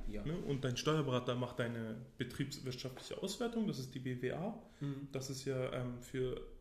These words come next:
Speaker 2: ein Unternehmen zum Beispiel die, ähm, wenn du sagst, das eine ist deine Gehaltsabrechnung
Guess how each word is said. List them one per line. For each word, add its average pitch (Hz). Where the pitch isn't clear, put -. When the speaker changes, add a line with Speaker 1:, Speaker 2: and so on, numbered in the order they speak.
Speaker 2:
ein 131
Unternehmen 131
zum 131
Beispiel 123
die, 120
ähm, 117
wenn 131
du 127
sagst, 127
das 131
eine 127
ist 123
deine 120
Gehaltsabrechnung 170